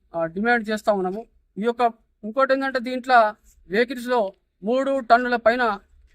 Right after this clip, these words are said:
నాలుగు టన్నులు, ఆరు టన్నులు కూడా వేస్తా ఉన్నారు. మాకు కెపాసిటీ మందమే ఈ యొక్క టన్నులు వేయాలి. ఆ, అట్లాగే రెండు వందల కిలోమీటర్స్ కూడా ఆ వెహికల్ పోతా ఉన్నది. అంతవరకే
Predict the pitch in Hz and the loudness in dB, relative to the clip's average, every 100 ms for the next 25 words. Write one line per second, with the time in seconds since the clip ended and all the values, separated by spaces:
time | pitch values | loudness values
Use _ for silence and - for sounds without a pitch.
0 | - 180 220 240 240 240 240 214 226 233 | -12 4 4 4 0 0 2 2 2 0
1 | 226 214 220 202 202 214 202 208 233 220 | -2 -2 0 0 0 0 0 -6 -4 -4
2 | 220 196 196 262 269 262 240 208 233 254 | -6 -8 0 0 0 -8 -4 -4 -2 -4
3 | 220 - 214 _ 202 214 214 208 190 220 | -4 -8 -20 _ -8 -4 0 0 0 -2
4 | 214 202 202 214 226 _ _ _ - 175 | 0 2 2 0 -8 _ _ _ -6 -2
5 | 180 180 254 247 233 226 269 269 254 233 | 0 2 2 2 0 -2 -2 -2 -4 -2
6 | 240 247 247 226 - 226 226 185 - _ | -2 -2 -4 -8 -8 0 2 2 -4 _
7 | _ 180 175 208 233 190 202 208 196 185 | _ -2 0 -4 -6 -6 -2 0 0 -2
8 | 226 208 226 226 220 220 | -4 -2 2 2 0 -6